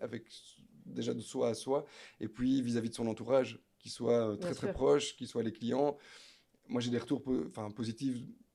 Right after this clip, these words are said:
Speaker 1: je pense, de la plupart de mes clients, enfin, en tout cas, tout le contact que j'ai, il est basé sur un échange et sur le fait de s'amuser. Et en fait, si je m'amuse, ben, les clients s'amusent avec moi, on s'amuse ensemble, et, et le résultat est chouette, en fait, parce que c'est une équipe.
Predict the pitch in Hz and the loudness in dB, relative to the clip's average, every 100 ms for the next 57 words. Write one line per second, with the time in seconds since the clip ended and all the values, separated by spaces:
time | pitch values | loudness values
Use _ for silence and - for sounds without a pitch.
0 | _ - - 113 107 104 - 127 120 107 | _ -16 -10 -6 -4 -6 0 2 4 0
1 | 107 120 127 117 104 104 - 123 110 110 | 0 4 4 2 -4 -6 0 2 2 -4
2 | 127 131 131 113 - 107 123 151 156 - | -4 0 0 -2 -2 0 2 2 -2 -14
3 | - _ 113 110 107 107 131 135 - 135 | -20 _ -4 0 4 4 4 0 0 0
4 | 131 117 107 - 135 143 120 - 104 120 | 2 2 2 2 2 2 0 -6 -4 -4
5 | - 120 110 113 110 127 135 _ - 113 | -4 -4 -4 -2 -2 -2 -6 _ -10 -4
6 | 131 131 120 113 113 139 120 104 104 123 | -4 -2 -2 2 4 4 2 -2 -4 -6
7 | 120 117 117 107 101 123 131 135 117 113 | -4 -2 0 -2 -4 -4 -4 -6 -6 -4
8 | 107 104 104 135 135 131 120 - 104 101 | -4 -4 -4 -4 -4 -6 -6 -6 -6 -6
9 | 104 107 117 131 127 - 120 - - 113 | -6 -2 -2 -4 -8 -10 -14 -14 -10 -6
10 | 113 107 131 | -4 -4 -8